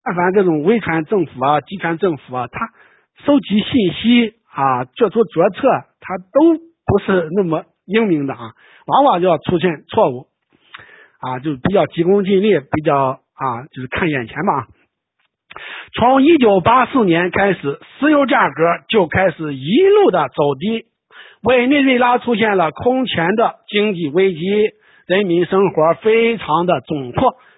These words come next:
可是腐败程度却没有因为经济危机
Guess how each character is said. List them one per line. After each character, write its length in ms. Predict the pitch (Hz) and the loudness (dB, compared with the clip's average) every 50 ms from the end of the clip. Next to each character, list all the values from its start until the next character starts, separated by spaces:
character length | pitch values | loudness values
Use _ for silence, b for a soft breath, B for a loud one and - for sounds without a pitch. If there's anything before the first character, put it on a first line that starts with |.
| b b | b b
可 100 | - 170 | -6 -2
是 240 | - 240 202 - | 0 0 -2 -2
腐 140 | - 165 156 | -4 -8 -4
败 200 | 170 285 311 226 | -2 0 0 0
程 280 | 170 - - 143 185 262 | -2 -4 -6 -4 -2 0
度 220 | 359 - - - _ _ _ - - | 2 0 0 -2 _ _ _ -6 -2
却 160 | 254 233 180 | 0 0 0
没 240 | 160 143 139 147 220 | 0 -2 -2 0 2
有 320 | 359 453 427 381 233 214 | 2 2 4 4 4 4
因 220 | 202 220 240 226 | 2 2 0 0
为 140 | 190 185 185 | 0 0 -2
经 280 | 180 - - 220 220 196 | -2 -4 -4 -4 -4 -4
济 200 | 175 175 151 131 | -4 -4 -6 -6
危 260 | 123 147 214 240 214 | -2 -2 -2 -2 -2
机 300 | 156 - 220 233 226 - | -4 -4 -6 -6 -6 -8